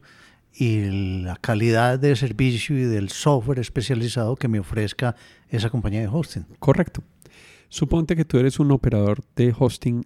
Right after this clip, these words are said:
Speaker 2: de, mm, de una aplicación que se llama WordPress, que es
Speaker 1: Ajá.
Speaker 2: muy, muy común.
Speaker 1: Mm.
Speaker 2: Si ya lo sabes usar, si lo sabes asegurar, si todo el tema del software está resuelto, pues u-, una compañía que ofreciera hosting tenía que montar las máquinas.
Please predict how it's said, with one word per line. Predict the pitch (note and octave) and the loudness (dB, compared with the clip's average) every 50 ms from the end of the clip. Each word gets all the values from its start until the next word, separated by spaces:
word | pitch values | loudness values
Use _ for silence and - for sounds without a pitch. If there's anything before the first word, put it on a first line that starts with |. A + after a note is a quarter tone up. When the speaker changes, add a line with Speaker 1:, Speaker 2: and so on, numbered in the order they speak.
| - _ | -8 _
Speaker 2:
de, | - G#2 G2+ G#2+ G2+ F#2+ F#2 F#2 F#2 F2+ E2+ - - _ _ _ _ | -12 -8 -4 -2 0 0 2 0 0 0 -2 -4 -6 _ _ _ _
mm, | - F#2 F2+ F#2 G2+ - - | -10 -10 -8 -8 -8 -10 -10
de | - F#2+ G#2 | -6 -2 -2
una | G2+ G2+ A2 | 0 0 -2
aplicación | A2 - A#2 - G#2+ - G#2 F2 | -4 -6 -8 -8 -6 -6 -6 -8
que | - | -6
se | - - | -6 -6
llama | F#2+ F2+ F2+ | -4 -4 -2
WordPress, | F#2+ F#2+ F2+ F2+ - - - - - - - - - | 0 0 0 0 0 -2 -4 -4 -4 -12 -16 -18 -8
que | - G2 | -4 -4
es | - | -2
Speaker 1:
Ajá. | G#2+ G2 | 0 2
Speaker 2:
muy, | F#2+ F#2+ F#2 F2 F2+ F2 E2 - - - - | 2 2 4 2 0 -2 -6 -10 -16 -16 -8
muy | - G#2+ G2 F#2+ F2+ | -4 0 0 0 0
común. | - - F2 E2 E2 B2+ | -2 -2 -4 -2 0 0
Speaker 1:
Mm. | G#2+ G2+ F#2 - - _ _ _ _ _ _ _ _ _ _ | 0 -2 -2 -6 -10 _ _ _ _ _ _ _ _ _ _
Speaker 2:
Si | - - - - B2+ A#2+ A#2 B2 - _ _ _ _ _ _ - _ _ _ | -16 -14 -4 0 2 2 2 2 -2 _ _ _ _ _ _ -20 _ _ _
ya | - A2 A#2 A2+ | -2 0 2 4
lo | B2 C3+ | 4 4
sabes | A#2+ C3 C3 B2+ - | 4 4 2 2 2
usar, | A#2+ - A2 G2 F#2+ D#2+ - _ _ _ - | 0 2 2 0 0 -2 -4 _ _ _ -18
si | - - A2+ | -4 -2 0
lo | G#2 G2+ F#2+ | 2 2 2
sabes | - A2+ G#2 A2 - | 4 4 2 4 2
asegurar, | A2+ G#2 - F2+ F#2 F#2 F#2 F#2 F2+ - A2+ - _ _ | 0 -2 0 0 0 0 0 0 -2 -4 -6 -10 _ _
si | - - - A#2+ | -8 -4 -4 -4
todo | - - _ D3 B2+ C3+ C#3 | -4 0 _ 4 6 6 6
el | C3+ - | 4 2
tema | - C3+ C3 B2+ B2+ | 2 0 2 2 2
del | A#2+ G#2 F#2+ | 0 0 -2
software | - - - A2+ - - - A2+ | -2 0 0 0 0 0 0 -2
está | A#2 - - G2 F#2+ | -2 -2 -2 -4 -2
resuelto, | - - - G#2+ G2+ - - G#2+ F2+ E2 - - A2+ - _ _ _ _ _ _ _ _ _ _ _ | -2 -2 -2 -2 0 2 2 2 2 2 -4 -6 -8 -8 _ _ _ _ _ _ _ _ _ _ _
pues | - G#2 - - _ | -6 -6 -6 -6 _
u-, | - B2 | -2 -2
una | F#2 A#2+ G#2 G#2 A2+ | 0 0 0 0 0
compañía | - D3 A2 G#2 G#2 F#2+ F#2+ G#2 | 0 -2 0 0 0 0 0 -2
que | G#2+ - A#2 | 0 -2 -2
ofreciera | G2 - F#2 - - F#2 F#2+ F#2 | -2 -2 -4 -4 -2 -2 -2 0
hosting | - A#2 G#2 - B2+ B2 | -2 -2 -2 -2 -6 -4
tenía | - - F#2+ F2+ F2+ | -4 -4 -4 -4 -4
que | - G#2+ G2+ | -4 -4 -2
montar | G2 G2 G2+ F#2+ - G2+ F2+ - | -2 -2 -2 -2 -2 -4 -2 -2
las | F#2+ F2+ - | -4 -4 -2
máquinas. | A#2+ B2 - - - G2+ F2+ F#2 - - | -2 -4 -4 -4 -10 -10 -10 -12 -14 -18